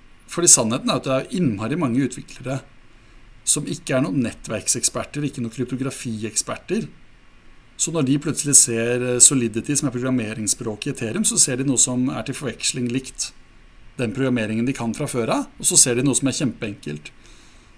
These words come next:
Eh, det er en kjempefordel, fordi det gjør at du får raskere utvikling av nye systemer, du får masse som blir testet.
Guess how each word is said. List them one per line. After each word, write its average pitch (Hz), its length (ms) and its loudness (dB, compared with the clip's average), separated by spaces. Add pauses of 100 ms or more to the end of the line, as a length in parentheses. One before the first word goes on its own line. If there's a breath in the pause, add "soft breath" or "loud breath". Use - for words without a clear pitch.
(140)
Eh, 127 440 -2 (340)
det 143 100 4
er 190 120 2
en 175 100 0
kjempefordel, 120 600 -2
fordi 190 180 -6
det 156 100 0
gjør 120 80 4
at 110 60 0
du - 100 -10
får 147 160 -2
raskere 120 680 2
utvikling 120 500 -4
av 120 60 -2
nye 113 280 0
systemer, 131 500 0
du 117 80 -4
får 135 160 -4
masse - 300 2
som 139 140 2
blir 139 120 -4
testet. - 460 -2